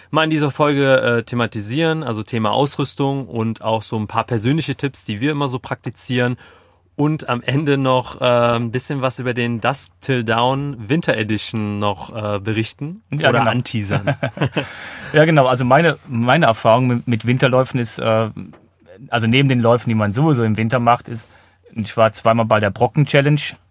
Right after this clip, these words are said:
Speaker 2: und hatte auch zwei Jahre erwischt, wo es wirklich richtig kalt war. Wir hatten irgendwas minus zwölf bis minus fünfzehn Grad und oben auf dem Brocken, ähm,
Speaker 1: Ui.
Speaker 2: hatten wir es dann schon minus zwanzig Grad gefühlte Temperatur. <laughs>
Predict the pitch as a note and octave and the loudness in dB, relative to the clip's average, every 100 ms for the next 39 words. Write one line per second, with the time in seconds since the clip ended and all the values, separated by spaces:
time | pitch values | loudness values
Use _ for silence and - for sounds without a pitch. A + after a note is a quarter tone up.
0 | _ _ - A2+ A#2 G#2+ - - A2 C3 | _ _ -6 -2 2 0 -2 2 2 6
1 | A#2 A#2+ A#2+ - G#2 A#2+ - A2 G#2+ - | 4 6 2 0 -6 -6 -6 -6 -6 -4
2 | C3+ - A2 B2+ - G#2+ - G#2+ A#2+ C3+ | -6 -4 -6 -6 -6 -8 -2 0 2 4
3 | C#3+ C#3+ _ _ _ _ - G2+ A2 G#2+ | 4 4 _ _ _ _ -6 -2 -2 -2
4 | G#2+ A#2+ A2+ A2 - A2 A2+ G#2 - - | -2 0 0 -2 -4 -2 0 -4 -10 -16
5 | - A2 A#2 C3 - A2 A#2 A#2 A2 - | -12 -2 -2 -2 -6 -4 0 0 0 -4
6 | - _ _ _ _ _ - D3 D#3 - | -12 _ _ _ _ _ -4 2 2 4
7 | D3 C#3 B2+ C3+ A#2+ A2+ B2+ A#2 - G#2+ | 0 2 4 4 2 -2 0 0 0 -2
8 | - A#2+ C3+ C3 A#2+ A#2 A#2 A#2 A2+ _ | 0 0 0 -2 0 2 2 0 -6 _
9 | _ _ - C3 G2 _ - B2 B2+ A#2 | _ _ -10 -6 -6 _ -4 -4 -2 -2
10 | A#2 G#2+ A#2 B2 A#2 - A#2 C#3+ - C3 | -2 -2 -2 -2 -4 0 2 2 2 -2
11 | - A#2 C#3+ C3+ C3 C3 A#2+ A#2+ - B2+ | -2 -4 -4 -4 -2 -2 0 -2 -2 -4
12 | B2 | -4